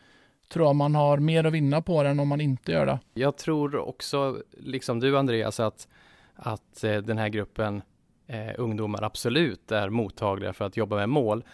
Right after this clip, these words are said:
Speaker 2: Den risk jag ser är om man enbart skulle fokusera på ett eller några resultatmål, till exempel att vinna kuppen. Då är det bra att ha, det finns ju olika sorters mål som, eh,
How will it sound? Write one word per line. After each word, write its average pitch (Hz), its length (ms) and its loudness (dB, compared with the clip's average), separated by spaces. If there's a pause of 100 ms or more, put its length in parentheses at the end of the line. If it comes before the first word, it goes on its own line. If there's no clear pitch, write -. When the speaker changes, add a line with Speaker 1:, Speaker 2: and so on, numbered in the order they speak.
(140)
Speaker 2:
Den 117 240 0
risk - 380 0
jag 165 120 2
ser 110 300 0
är 104 260 2
om 104 80 -2
man 104 220 -4 (320)
enbart 131 720 0
skulle 107 240 -4
fokusera 107 760 -4
på - 240 -6
ett - 320 -10
eller 104 160 -4
några 101 540 -2 (220)
resultatmål, 110 1040 0 (280)
till 110 120 -2
exempel 98 360 -4
att 98 80 -4
vinna 101 460 -4 (240)
kuppen. - 480 -2 (420)
Då 139 160 6
är 120 120 6
det 110 100 -2
bra 123 380 4
att - 120 -2
ha, 98 440 0
det 107 80 -6
finns 127 200 -2
ju 143 40 0
olika 135 520 2
sorters - 380 -4
mål 104 320 0
som, 98 360 -4 (500)
eh, 101 360 -6